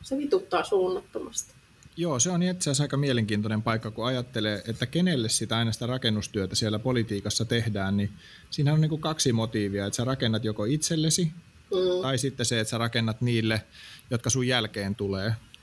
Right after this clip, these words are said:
Speaker 2: Ja
Speaker 1: Mm.
Speaker 2: se saattaa olla, että parempia poliitikkoja ovat tämän jälkimmäisen kannan,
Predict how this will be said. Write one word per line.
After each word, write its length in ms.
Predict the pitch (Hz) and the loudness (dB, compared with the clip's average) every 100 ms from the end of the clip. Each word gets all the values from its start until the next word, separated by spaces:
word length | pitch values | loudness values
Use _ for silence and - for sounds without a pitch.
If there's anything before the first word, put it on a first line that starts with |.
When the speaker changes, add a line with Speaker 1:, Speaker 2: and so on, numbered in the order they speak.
| - | 2
Speaker 2:
Ja 100 | 202 | 4
Speaker 1:
Mm. 340 | 190 - - | 4 2 -2
Speaker 2:
se 160 | - 120 | -4 -2
saattaa 400 | 139 135 139 131 | 0 -2 -2 -2
olla, 160 | 127 113 | -2 -2
että 160 | 113 | -4
parempia 480 | 120 135 117 110 104 | -2 0 0 0 -2
poliitikkoja 720 | - 110 98 101 - 104 98 | 0 0 0 -4 -4 -4 -2
ovat 300 | 104 104 - | -2 -4 -4
tämän 340 | 101 101 101 - - | -2 0 -2 -4 -6
jälkimmäisen 920 | 123 156 139 110 98 95 95 98 101 | -4 -2 -2 -2 -2 0 0 0 -2
kannan, 460 | 104 101 90 92 | 0 2 2 -2